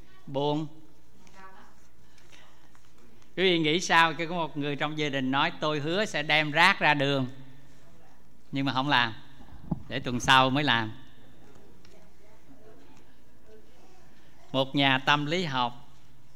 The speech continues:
à, trả lời câu hỏi này: "Không giữ lời hứa, không làm những điều mình nói là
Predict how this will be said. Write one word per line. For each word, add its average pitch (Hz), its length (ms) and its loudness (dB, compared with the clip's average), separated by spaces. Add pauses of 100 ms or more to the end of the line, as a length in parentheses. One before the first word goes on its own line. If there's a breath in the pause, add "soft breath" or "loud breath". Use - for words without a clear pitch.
(200)
à, 117 480 -2 (640)
trả 113 220 0
lời 123 640 0 (640)
câu 120 160 -4
hỏi 107 340 -6
này: 113 400 -2 (1400)
"Không 143 380 2
giữ 120 200 2
lời 135 280 2
hứa, 165 460 0 (1500)
không 151 340 0
làm 123 340 6
những 139 220 -2
điều 127 200 2
mình 120 280 -2
nói 143 380 0 (720)
là 123 260 4